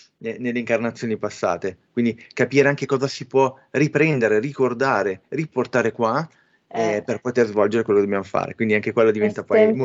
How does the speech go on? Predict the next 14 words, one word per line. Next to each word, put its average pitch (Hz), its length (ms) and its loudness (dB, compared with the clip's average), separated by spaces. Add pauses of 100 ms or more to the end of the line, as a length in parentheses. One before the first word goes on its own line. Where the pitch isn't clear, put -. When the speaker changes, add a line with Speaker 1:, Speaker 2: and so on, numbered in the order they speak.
Speaker 2:
sempre, - 20 8 (140)
Speaker 1:
affascinante. 190 580 -6
Speaker 2:
è 220 180 -4
sempre 247 460 2
bello 180 640 2
ascoltarti. 180 920 -6
Io 165 220 0
sai 165 220 0
che 196 100 -2
utilizzo 185 340 2
i 175 40 2
tarocchi 175 320 0
di 175 80 2
Marsiglia 190 720 2